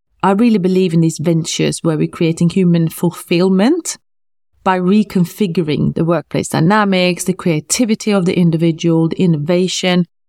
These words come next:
uh, human empathy, well-being, you know,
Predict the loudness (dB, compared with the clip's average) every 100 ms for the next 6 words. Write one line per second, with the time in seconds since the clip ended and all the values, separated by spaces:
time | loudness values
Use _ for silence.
0 | _ -4 0 0 0 2 2 2 2 2
1 | 2 -2 -4 0 0 0 0 0 2 4
2 | 2 2 0 -2 -2 -2 0 2 0